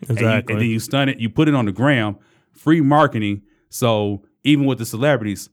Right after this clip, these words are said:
Speaker 1: free marketing. I'll get, if I had a, if I was Jay-Z, I'd give bottles to every celebrity because them little bottles I'm spending money on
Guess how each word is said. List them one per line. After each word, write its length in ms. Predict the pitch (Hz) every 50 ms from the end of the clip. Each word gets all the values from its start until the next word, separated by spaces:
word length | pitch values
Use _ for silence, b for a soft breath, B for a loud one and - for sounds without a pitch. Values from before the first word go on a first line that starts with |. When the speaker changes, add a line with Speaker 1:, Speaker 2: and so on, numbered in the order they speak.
| _ _
Speaker 1:
free 220 | _ - 139 147 139
marketing. 400 | 127 131 139 143 - 110 104 107 -
I'll 220 | 113 143 160 143
get, 320 | 117 110 139 156 143 - -
if 100 | 104 92
I 160 | 127 156 165
had 180 | 160 147 135 135
a, 120 | 123 -
if 140 | - 113 104
I 100 | 147 165 165
was 160 | 160 147 127
Jay-Z, 460 | 165 170 165 156 - 175 165 156 b b b b -
I'd 160 | 147 147 135
give 200 | 131 127 117 110
bottles 320 | 135 135 131 123 117 117
to 80 | - -
every 180 | 131 139 127 127
celebrity 440 | 123 120 123 143 135 117 110 113 107
because 500 | 113 107 - 120 110 107 104 98 98 b b b b b _
them 200 | 123 135 156 156
little 180 | 151 151 143 131
bottles 340 | 120 143 143 139 139 123 131
I'm 80 | 139 139
spending 340 | 139 - 147 143 139 127
money 320 | 135 143 147 143 143 139 139
on 300 | 143 147 147 143 143